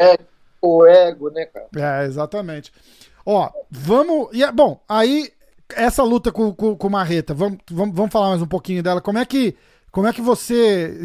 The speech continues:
Speaker 2: <laughs> você espera a vitória, lógico, mas como é que você vê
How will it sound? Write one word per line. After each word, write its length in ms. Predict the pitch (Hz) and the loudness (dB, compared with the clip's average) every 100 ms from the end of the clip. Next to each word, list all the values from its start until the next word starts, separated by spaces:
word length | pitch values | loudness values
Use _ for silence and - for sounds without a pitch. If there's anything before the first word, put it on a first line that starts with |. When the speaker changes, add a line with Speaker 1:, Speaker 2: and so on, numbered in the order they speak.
| 175 | -8
Speaker 2:
<laughs> 160 | 196 190 | -6 -6
você 280 | 180 190 - | -4 0 0
espera 320 | 190 214 180 | 2 2 4
a 40 | 247 | 2
vitória, 520 | 233 - 226 240 208 | 0 -4 0 2 2
lógico, 280 | 185 185 165 | 2 0 -2
mas 100 | 175 | -6
como 120 | - 226 | -4 -4
é 40 | |
que 80 | 220 | -4
você 260 | 247 254 | -4 -4
vê 380 | 180 180 220 226 | -4 -2 0 -2